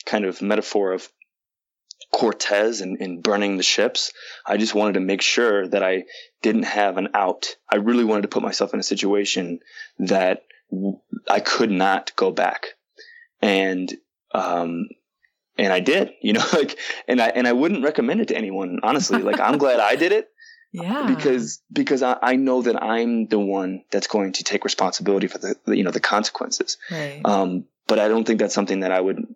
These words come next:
Speaker 1: you know, actively, e-, every, every person needs to really take their own inventory and understand
Speaker 2: Right.
Speaker 1: that they're gonna be responsible for, you know, the decisions they make, of course.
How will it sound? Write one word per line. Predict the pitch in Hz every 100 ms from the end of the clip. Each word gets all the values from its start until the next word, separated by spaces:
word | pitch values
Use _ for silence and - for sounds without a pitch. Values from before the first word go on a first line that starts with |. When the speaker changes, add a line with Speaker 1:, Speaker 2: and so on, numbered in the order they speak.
| -
Speaker 1:
you | 98
know, | 92
actively, | 101 101 101 92 92
e-, | - 117 -
every, | 123 131 - -
every | 147 143
person | 139 113 107 104
needs | 104 95
to | 92
really | 98 110 101
take | - 101 -
their | 95
own | - 98
inventory | 98 95 92 92 90
and | 90
understand | 90 90 - 110 104 92 90 - - -
Speaker 2:
Right. | 175 151 151 - _ _ -
Speaker 1:
that | 98 85
they're | 107 107 101
gonna | 98
be | 92
responsible | 90 - 92 87 -
for, | 98 - 117 -
you | -
know, | 98 - - _ _ _ -
the | 98
decisions | 92 156 151 92
they | -
make, | - -
of | -
course. | - - -